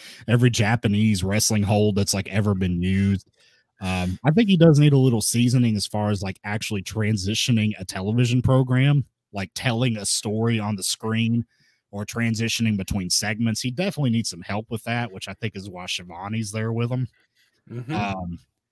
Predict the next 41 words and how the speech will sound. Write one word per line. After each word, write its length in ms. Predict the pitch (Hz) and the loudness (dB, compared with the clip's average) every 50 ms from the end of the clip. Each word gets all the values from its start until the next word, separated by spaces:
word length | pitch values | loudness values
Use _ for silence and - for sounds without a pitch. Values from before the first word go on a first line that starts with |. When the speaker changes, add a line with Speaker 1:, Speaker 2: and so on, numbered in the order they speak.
| _ _ _ _ _ _ - | _ _ _ _ _ _ -4
Speaker 1:
personally, 400 | 120 160 233 - - 131 113 107 | -2 -2 -2 -2 -2 -2 0 0
my 160 | 110 127 180 | 2 2 0
favorite 320 | - - 117 101 90 87 | 0 0 -2 -2 -4 -6
guy 160 | 87 90 90 | -8 -8 -6
has 120 | 90 92 104 | -6 -6 -6
always 200 | 92 92 95 85 | -6 -6 -6 -6
been 160 | 87 87 92 | -6 -6 -6
Mauro 300 | 92 95 95 90 82 82 | -4 -4 -4 -4 -6 -8
Ranallo. 600 | 82 80 85 92 98 92 78 78 78 78 80 82 | -10 -8 -6 -6 -6 -6 -6 -8 -12 -12 -8 -4
I 60 | - | -2
don't 180 | 113 123 120 113 | 0 0 0 -2
think 160 | 117 107 - | -4 -4 -4
he's 140 | 113 104 101 | -4 -4 -2
ever 180 | 104 101 95 | -2 -4 -4
gonna 200 | 92 90 87 82 | -6 -6 -8 -8
come 200 | - - 87 85 | -8 -10 -10 -8
back, 440 | 80 87 85 82 80 - - - - - | -8 -8 -8 -8 -10 -10 -12 -14 -14 -12
but, 180 | - - 165 - _ _ _ _ _ _ _ | -12 -12 -12 -14 _ _ _ _ _ _ _
uh, 100 | 180 - - 95 - | -20 -20 -16 -12 -8
to 80 | - | -4
me, 320 | 101 113 135 160 160 147 123 | 0 2 4 4 4 2 2
that 300 | 107 117 131 135 120 107 | 2 2 0 0 0 0
guy's, 260 | 120 110 110 110 101 | -2 -2 -2 -2 -4
like, 160 | 104 101 - | -6 -8 -10
the 80 | - - | -14 -12
pinnacle 540 | - - 117 107 104 - - 90 90 90 | -8 -6 -4 -4 -4 -6 -8 -8 -8 -8
of 100 | 87 82 | -8 -8
what 160 | 90 95 95 90 | -8 -8 -8 -8
a, 180 | - 85 - - | -10 -14 -16 -18
a, 120 | - - - _ _ - | -18 -20 -20 _ _ -10
a 60 | - | -8
sports 400 | - - - 120 117 117 113 - | -8 -6 -4 -2 -2 -2 -2 -4
broadcaster 720 | 90 101 95 101 101 101 - - 104 92 92 - - 95 87 | -6 -8 -6 -6 -6 -6 -6 -8 -8 -8 -8 -8 -8 -8 -8
that 100 | 85 82 | -8 -6
does 180 | 90 87 - | -6 -6 -6
fight 280 | - - 92 92 92 - | -8 -8 -10 -10 -8 -10
sports 380 | - - - 87 85 82 - | -10 -12 -12 -16 -14 -10 -10
should 220 | - - 85 78 78 | -10 -10 -10 -14 -14
be. 320 | 85 82 82 78 78 - _ _ _ _ _ _ _ _ _ _ _ | -12 -12 -12 -12 -12 -14 _ _ _ _ _ _ _ _ _ _ _
But, 320 | - 85 82 82 120 - - | -8 -6 -4 -4 -6 -6 -6
uh, 240 | 80 80 78 78 | -6 -6 -6 -8